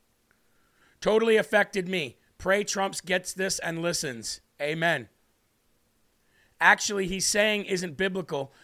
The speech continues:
God helps those who trust in him. Yeah, how, how didn't he say that? How didn't he say that?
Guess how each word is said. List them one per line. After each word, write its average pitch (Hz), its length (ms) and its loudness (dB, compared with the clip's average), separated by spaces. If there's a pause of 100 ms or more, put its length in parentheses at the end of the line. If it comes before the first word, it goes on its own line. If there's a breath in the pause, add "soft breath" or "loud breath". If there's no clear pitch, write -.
(160 soft breath)
God 185 300 6
helps 190 280 2
those 190 280 -2
who 180 100 -6
trust 180 420 -2
in 170 220 -6
him. 139 400 -4 (1600)
Yeah, 165 280 0
how, 156 240 2
how 165 160 4
didn't 190 260 0
he 151 160 -8
say 143 240 0
that? 131 140 -8
How 151 120 2
didn't 175 260 -4
he 147 100 -8
say 131 220 -6
that? 110 260 -6